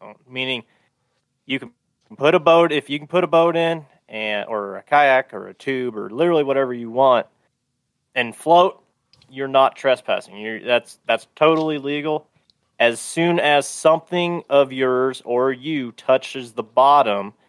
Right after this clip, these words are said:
and it's not publicly owned land underneath, you're trespassing.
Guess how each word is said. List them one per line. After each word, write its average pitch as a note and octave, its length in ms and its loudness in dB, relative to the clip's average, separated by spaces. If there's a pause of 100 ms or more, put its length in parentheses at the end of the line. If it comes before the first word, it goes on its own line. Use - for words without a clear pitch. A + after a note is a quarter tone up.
(240)
and G#2+ 200 -4
it's G#2+ 160 -6
not A2+ 280 2
publicly C3 580 -2
owned B2 380 0
land C3 360 2
underneath, A2 600 -6 (480)
you're A2+ 140 -6
trespassing. - 720 0